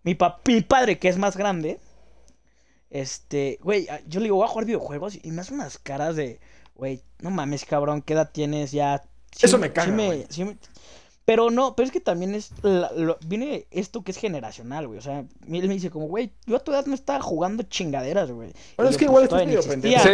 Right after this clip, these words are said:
Speaker 2: güey.
Speaker 3: se
Speaker 2: Entiendo
Speaker 3: llama
Speaker 2: a tu papá.
Speaker 3: Fortnite. <laughs>
Speaker 1: No, pero era como, "Güey, pues, todavía no existían", ¿sabes? Eso es a lo que voy. ¿Cómo
Speaker 2: Güey.
Speaker 1: van cambiando los tiempos? O sea, igual no creo que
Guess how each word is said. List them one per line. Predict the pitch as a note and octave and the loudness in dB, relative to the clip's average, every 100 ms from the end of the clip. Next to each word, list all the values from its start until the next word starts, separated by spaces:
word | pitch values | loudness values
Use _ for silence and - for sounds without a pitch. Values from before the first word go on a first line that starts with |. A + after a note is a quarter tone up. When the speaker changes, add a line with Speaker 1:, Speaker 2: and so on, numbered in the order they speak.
| F#3 - | 6 2
Speaker 2:
güey. | - | -6
Speaker 3:
se | - | -2
Speaker 2:
Entiendo | |
Speaker 3:
llama | G#3+ A#3+ | 4 4
Speaker 2:
a | |
tu | - | 4
papá. | B3 B3 B3 B3 A#3+ | 2 2 -2 -2 -4
Speaker 3:
Fortnite. | - A3+ G3 F3 G#3+ D3 | -6 -12 -12 -14 -14 -16
<laughs> | - - - - - - - | -18 -16 -14 -14 -16 -20 -12
Speaker 1:
No, | F3 G3 A3 G#3 | 0 4 4 4
pero | F#3+ G#3 | 4 4
era | B3 | 2
como, | F#3+ D3 | 0 -4
"Güey, | C3+ E3 | -2 -2
pues, | C#3 C#3+ | -4 -6
todavía | G3+ A3 | -2 0
no | A3+ | 0
existían", | G#3+ C3 - D#3+ B2 | -4 -8 -6 -4 -6
¿sabes? | C3 B2 F3+ - - | -10 -10 -12 -14 -6
Eso | E3+ | -2
es | |
a | A3 | -2
lo | E3 | -2
que | A#2+ | -4
voy. | C3 D#3+ | -4 -4
¿Cómo | C#3+ G#3 | 2 2
Speaker 2:
Güey. | A3+ | 2
Speaker 1:
van | A3 | 0
cambiando | G#3+ G3 G3 E3+ | -2 -4 -4 -4
los | - | -6
tiempos? | - F3 C3 A#2 | -10 -10 -10 -12
O | C#3+ | -2
sea, | G3+ - - - | -2 -2 -10 -6
igual | G#3 A#3+ C#4 | 0 2 2
no | C4 C4+ | 0 -2
creo | C#4 C4 | -4 -6
que | B3+ A#3 F3 C#3 | 0 0 0 -4